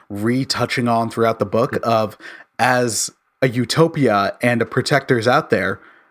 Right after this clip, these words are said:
Speaker 1: people are getting much more careless.
Speaker 2: It, I really enjoy that. Yeah, that's, that, yeah, that is something we'll come back. Yeah, yeah, yeah, yeah, yeah, yeah, yeah, yeah.
Speaker 1: Yeah, it comes up numerous times,
Speaker 2: Mm-hmm.
Speaker 1: and I, I didn't catch that on the first read through, but as I was reading through yesterday, I was like, "Ooh, that's,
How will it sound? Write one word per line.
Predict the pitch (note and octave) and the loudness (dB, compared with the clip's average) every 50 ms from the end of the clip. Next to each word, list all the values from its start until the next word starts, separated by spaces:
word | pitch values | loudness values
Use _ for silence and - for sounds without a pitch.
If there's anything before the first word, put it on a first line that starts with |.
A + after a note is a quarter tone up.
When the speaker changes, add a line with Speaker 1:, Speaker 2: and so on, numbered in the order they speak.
| _ _ _ - | _ _ _ -8
Speaker 1:
people | - C3 B2 - A#2+ | -4 -4 0 2 2
are | A#2 | 2
getting | A2 A#2 A#2 A#2 A2+ A2 | 2 2 2 2 2 0
much | G#2+ A2+ - - | 0 0 0 0
more | - A#2 G2+ | -2 -2 -2
careless. | - - A#2+ B2+ B2+ G#2+ E2+ E2 - - | 2 0 0 2 2 0 -2 0 0 0
Speaker 2:
It, | E3+ E3 - - B2+ | 0 -2 -4 -4 -2
I | C3 | -2
really | C#3 C3 B2+ C3+ C#3 C#3 C#3 C#3 | 0 0 0 0 0 0 0 0
enjoy | C3+ B2+ A#2+ A#2+ B2 | 0 0 0 0 0
that. | A#2 A2 | 0 0
Yeah, | B2+ B2+ A#2+ A#2 | 0 0 0 0
that's, | A2 A2+ A2 - - | 0 -2 -4 -4 -2
that, | A#2+ A#2+ A2+ - - | 0 0 0 0 0
yeah, | B2+ A#2+ A2 | 0 2 2
that | A2 A#2 A#2 A2+ | 2 0 0 0
is | C3+ - | 0 -2
something | - D3+ D#3+ D#3 | 0 -2 0 0
we'll | D3 C#3 | 0 0
come | B2+ - B2 | -2 -2 -2
back. | A#2+ B2 B2+ | -2 0 2
Yeah, | B2 A#2+ A#2 | 2 2 2
yeah, | A#2+ A#2 A2+ G#2+ G2 F#2 - | 2 2 0 0 -2 -4 -2
yeah, | - B2 A2+ | -2 0 2
yeah, | A2 A2 G#2 G2+ | 2 2 0 -2
yeah, | F#2+ F#2 F2 F2+ G2+ | -2 -4 -6 -8 -6
yeah, | G#2+ G#2 | -4 -4
yeah, | G#2 G2+ F#2+ F#2+ | -2 -2 -4 -4
yeah. | F#2 F2+ F2 F2+ | -6 -10 -8 -2
Speaker 1:
Yeah, | - C3 B2 A2 G2+ - | 0 2 2 2 0 2
it | B2 - - | 0 0 2
comes | - D#3 D#3+ D#3 C#3 C3 | 2 0 0 0 2 2
up | D#3+ D3 - | 2 2 2
numerous | D3 C#3 C#3 C3+ C#3 C3+ B2+ - | -2 -2 0 0 0 0 0 0
times, | - A#2 A#2 C#3 D#3 D3 | 2 2 2 2 0 0
Speaker 2:
Mm-hmm. | - C#3+ | 0 0
Speaker 1:
and | B2+ A#2+ | 0 2
I, | A2+ A2 G#2 F2+ - - | 0 0 0 -2 -2 -2
I | A#2 B2+ | -2 0
didn't | B2 A#2 C#3+ C#3+ C#3 | 2 0 0 0 0
catch | - A#2+ A#2+ B2 B2 - | 0 0 0 0 0 2
that | - C#3 B2+ A#2+ | 2 2 2 2
on | A#2+ A#2 A2 | 0 0 -2
the | G#2 | -2
first | - - A#2 A#2+ - - | 0 0 0 0 0 -2
read | - D3 D3+ D3 | -2 -2 -2 0
through, | - D#3+ E3+ F#3 F#3 F#3 - - - - - - | 0 0 0 0 -2 -6 -10 -18 -18 -12 -4 0
but | A#2 | 2
as | A#2+ B2+ B2+ - B2+ | 2 2 2 2 0
I | C3 | 0
was | A#2 B2+ A#2 G#2 | 0 0 -2 -2
reading | A#2 B2 C3 B2+ B2 A2+ | 0 0 0 0 -2 -2
through | - B2+ A#2+ | -2 0 0
yesterday, | A2+ A2+ G2+ - - A2 | 0 0 0 0 0 0
I | G#2 | -2
was | G2+ G2+ | 0 -2
like, | G2+ F#2 - - - - - E3 | -4 -4 -6 -10 -12 -4 0 0
"Ooh, | D3 C#3+ C#3+ C#3 C3 B2+ A#2+ A#2 A2 G#2 | 2 2 2 0 0 0 0 -2 -2 0
that's, | F#2+ A2 A2+ A2+ A2+ - - - | 0 2 2 2 0 -2 -4 -10